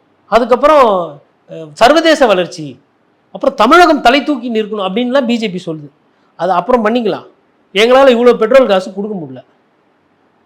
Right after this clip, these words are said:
உக்ரைன்ல போர் நடக்குதுல்ல, ஒரு நாற்பது ரூபா, ஐம்பது ரூபா வேண்டாம், ஒரு அறுபது ரூபாய்க்கு பண்ணலாம்னா பெட்ரோல் டீசல் விலையை குறைக்கலாமா?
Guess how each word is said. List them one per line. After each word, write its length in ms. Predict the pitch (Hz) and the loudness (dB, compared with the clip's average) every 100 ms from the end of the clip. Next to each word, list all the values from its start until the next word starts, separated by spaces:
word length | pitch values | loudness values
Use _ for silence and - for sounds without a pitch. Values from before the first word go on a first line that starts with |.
| _ _ | _ _
உக்ரைன்ல 460 | 185 262 254 226 - | -2 2 4 2 2
போர் 200 | 240 226 | 0 2
நடக்குதுல்ல, 540 | 196 170 160 180 151 _ _ _ _ _ _ _ _ | 0 -2 -4 -6 -6 _ _ _ _ _ _ _ _
ஒரு 180 | 190 190 | -4 0
நாற்பது 420 | 196 247 254 247 | 2 2 4 4
ரூபா, 340 | 254 269 254 | 6 4 2
ஐம்பது 360 | 208 226 233 233 | -2 -2 0 2
ரூபா 460 | 240 262 254 196 _ _ _ | 4 4 2 -4 _ _ _
வேண்டாம், 360 | 196 190 175 - _ _ | -4 -2 -4 -8 _ _
ஒரு 180 | 180 185 | -6 -4
அறுபது 420 | 160 196 294 320 | 2 4 4 4
ரூபாய்க்கு 320 | 302 302 247 | 4 2 2
பண்ணலாம்னா 560 | 233 226 226 226 220 254 | -2 -4 -2 -4 -2 -2
பெட்ரோல் 300 | 233 240 269 | -2 0 0
டீசல் 220 | 226 202 | 0 -4
விலையை 240 | 202 233 196 | -2 -2 -4
குறைக்கலாமா? 460 | 208 202 175 135 | -6 -6 -12 -12